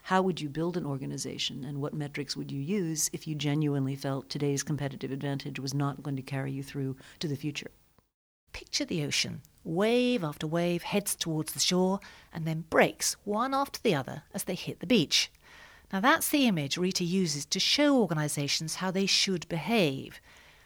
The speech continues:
Speaker 2: They need to be aware when they're on the crest of a wave, but they also need to understand that in the end, all waves break and they must constantly be looking towards the next wave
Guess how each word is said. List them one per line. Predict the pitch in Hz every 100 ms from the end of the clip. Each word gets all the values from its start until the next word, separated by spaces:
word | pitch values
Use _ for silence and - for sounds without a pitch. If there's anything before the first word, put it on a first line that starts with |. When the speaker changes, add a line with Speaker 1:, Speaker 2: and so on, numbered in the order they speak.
| - -
Speaker 2:
They | 226
need | 247 330
to | 320
be | 208 190
aware | 185 247 262 147 240 - _
when | 202 185
they're | 165
on | 151
the | 135
crest | - 190 -
of | 165
a |
wave, | 135 131 131 143 - - - _ -
but | 196
they | 214
also | - 262 262 - 240
need | 208
to | 190 160
understand | 147 139 - 147 147
that | -
in | 262
the | 269 214
end, | 214 135 127 180 -
all | 214 233 226
waves | 160 165 185 180
break | - 190 147 139 - -
and | 196 185
they | 196
must | 190 - -
constantly | - 277 269 - 170 147
be | 151
looking | 156 - 160
towards | - 180 170 -
the | 156
next | 190 277 - -
wave | 165 156